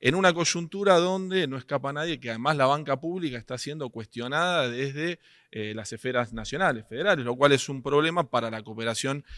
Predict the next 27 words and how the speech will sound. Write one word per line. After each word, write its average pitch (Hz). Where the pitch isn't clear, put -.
interjurisdiccional 117
que 127
nosotros 120
necesitamos, 117
como 107
explicaba 113
recién 113
el 110
Ministerio 110
de 113
Economía, 117
sin 123
capacidad 113
de 117
recurrir 113
al 117
Estado 113
Nacional 113
para 113
que 107
también 110
haga 110
un 110
aporte 110
a 107
financiar 107
este, 107